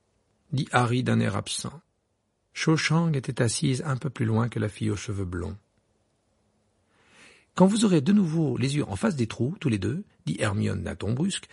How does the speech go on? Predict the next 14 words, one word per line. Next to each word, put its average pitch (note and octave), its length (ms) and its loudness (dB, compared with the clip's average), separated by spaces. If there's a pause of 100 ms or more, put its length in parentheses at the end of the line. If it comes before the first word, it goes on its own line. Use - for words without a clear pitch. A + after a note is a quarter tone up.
(140)
vous D#3+ 160 4
verrez D#3 240 2
peut-être - 400 -2
qui G#3+ 160 6
vient F#3 200 4
d'arriver. » C3+ 380 0 (720)
Elle B2 140 4
montrait F#3+ 300 2
du C3 100 0
doigt C3+ 160 2
la C3+ 120 0
table C3+ 260 2
des G#2+ 100 0
professeurs. F#2 600 -6